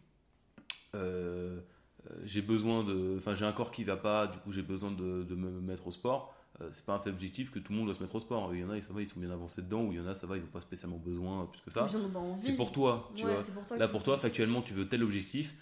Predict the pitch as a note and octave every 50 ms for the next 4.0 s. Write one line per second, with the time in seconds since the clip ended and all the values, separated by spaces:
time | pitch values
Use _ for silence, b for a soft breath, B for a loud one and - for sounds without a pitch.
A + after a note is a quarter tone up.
0 | B B B - F2+ - - G2+ F2+ - - F#2+ F#2 G2 A2 B2 C#3+ - - -
1 | - _ _ _ - G#3 F#3 D3+ - C3+ B2 A#2+ - - G2+ F#2 G#2+ A#2+ C3+ A#2+
2 | - - G2+ G2 G#2+ - G2+ G2+ B2 C3 - - D3+ - - - - - G2 G2
3 | G2 G#2+ F#2 F#2+ F#2 A2 A#2 A#2 G#2+ G#2 G#2 - A#3+ B3 B3 A#3 A#3 G3+ E3